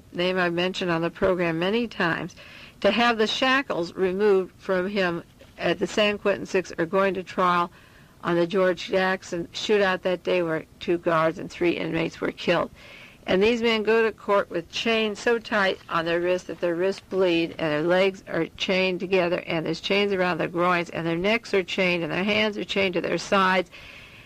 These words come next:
And they're chained to their chairs and then they're behind glass partitions and they're dropped when they're chained and when they're moved and they're provoked with verbal assaults, physical assaults. They're beat up in the holding rooms.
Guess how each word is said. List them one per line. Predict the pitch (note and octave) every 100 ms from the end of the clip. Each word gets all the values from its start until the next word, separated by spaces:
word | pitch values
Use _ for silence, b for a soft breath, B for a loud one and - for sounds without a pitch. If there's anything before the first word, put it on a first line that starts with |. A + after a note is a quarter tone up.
| B B -
And | G3+ G3+
they're | G3
chained | - C#4 D4+
to | B3
their | G#3+
chairs | G3+ - A3+ A3+
and | G#3+ G#3
then | A3+
they're | A3
behind | G3 G3 A3 G#3+ G3
glass | G#3+ A#3+ C4+
partitions | - - F#3 - G#3+ G#3 G3+ G3+ - B B B B B -
and | F#3 F#3 F3+
they're | F3+ F3
dropped | - G#3 A3 A3 C4 - -
when | - G#3+
they're | G3+ F#3+
chained | - G3 F3+ F3+ E3+ -
and | F3 G3+
when | G#3+ A3
they're | G3 F3+
moved | F#3 F3 F3 F3 -
and | - E3
they're | G3 -
provoked | - F#3 F3+ G3+ G3 -
with | F3 F#3+ - B B B -
verbal | G#3+ A3 G#3+ G#3
assaults, | G3 - F3+ E3+ -
physical | - B3 A3+ G#3 G3
assaults. | F3+ - F3+ F3 -
They're | F#3 E3+
beat | A3 A#3+
up | A3 G#3
in | F3+
the | F#3
holding | F#3+ G3 F#3 F3+
rooms. | E3+ E3+ E3+ F3+